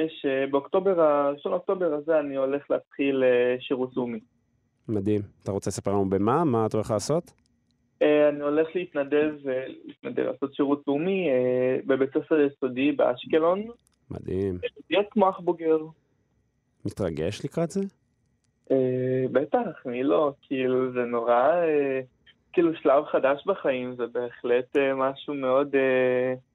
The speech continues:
Speaker 1: אתה יודע, אה,
Speaker 2: כן, זה צעד,
Speaker 1: מרגש.
Speaker 2: עוד צעד בדרך, אה, בדרך בחיים שלנו. תגיד, אה, תספר לי קצת על, על, על הקהילה הגאה באשדוד, מעבר ל-,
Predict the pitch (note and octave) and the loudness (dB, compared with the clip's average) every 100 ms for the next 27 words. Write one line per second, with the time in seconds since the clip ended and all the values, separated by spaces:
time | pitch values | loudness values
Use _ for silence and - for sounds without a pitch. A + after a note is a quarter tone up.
0 | _ _ _ _ _ - C#3 C3 B2+ A#2+ | _ _ _ _ _ -2 2 4 4 4
1 | A#2+ A#2+ A#2+ B2 B2 B2 B2 _ _ _ | 2 0 0 -2 -4 -8 -12 _ _ _
2 | _ _ _ - E3+ A2+ - D#3 D#3 B2 | _ _ _ -10 -6 -4 0 2 2 2
3 | A#2+ - - D3 C#3+ D3 C3+ A2 A2 A#2 | 0 -2 -2 -2 0 2 2 2 0 2
4 | A#2 A2 A#2 A2 G#2+ - - - _ - | 2 0 -2 -2 -2 -4 -18 -20 _ -8
5 | A2+ A#2 C3 A2+ A2 A2 B2 A#2+ A#2+ C3 | -4 2 2 0 -2 -2 0 0 0 2
6 | C#3 C#3+ C#3 C#3 D#3 C3+ A#2+ - - F#3+ | 2 2 0 2 2 2 0 -2 -2 0
7 | A3+ - C3+ A2 G#2+ G#2 G#2+ G#2+ G#2+ - | 0 -2 -2 0 0 0 -2 -2 -4 -4
8 | A#2 G#2+ A2 A2+ A2 G2+ G2+ G#2+ G#2+ F#2 | -2 2 2 2 0 0 2 2 2 2
9 | G2 G2 - - A2 A2 G#2+ A2+ A#2 | 0 0 -2 -2 0 0 0 0 0